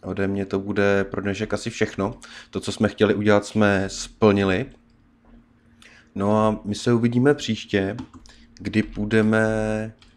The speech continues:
sem promluvit s Nelotem, protože to je hlavní úkol zde. A posuneme se trošku zase dál.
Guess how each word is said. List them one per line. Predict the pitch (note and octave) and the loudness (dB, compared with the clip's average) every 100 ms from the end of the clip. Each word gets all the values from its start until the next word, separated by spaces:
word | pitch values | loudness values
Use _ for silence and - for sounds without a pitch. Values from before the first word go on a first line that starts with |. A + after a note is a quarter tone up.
| - | -12
sem | - A2+ B2+ C#3 - _ _ _ _ _ | 0 0 0 -6 -14 _ _ _ _ _
promluvit | G2+ G2+ G#2 A2 | -2 0 2 0
s | G2+ | 2
Nelotem, | G#2+ A2+ A2 G2+ F#2+ F#2+ - _ _ _ - - - | 4 2 2 -2 -4 -8 -14 _ _ _ -20 -20 -12
protože | F#2+ - F#2 G2 G2+ | -12 -8 -6 -4 -4
to | G2 | 0
je | G2+ G2+ | 0 0
hlavní | G#2 G2+ G#2 G2+ | 0 0 0 -4
úkol | G2 G2 G2 | -4 0 0
zde. | G2 F#2+ F#2 B2 - - - - - - - | 0 0 0 -2 -12 -20 -20 -20 -20 -20 -14
A | - | -10
posuneme | G2 - A2 A2 | -8 -4 0 0
se | G#2+ | 0
trošku | G#2+ G#2 - | -2 -2 -4
zase | G#2+ G2+ G#2+ | -4 -2 0
dál. | G#2+ A#2 D3 | 0 -2 -8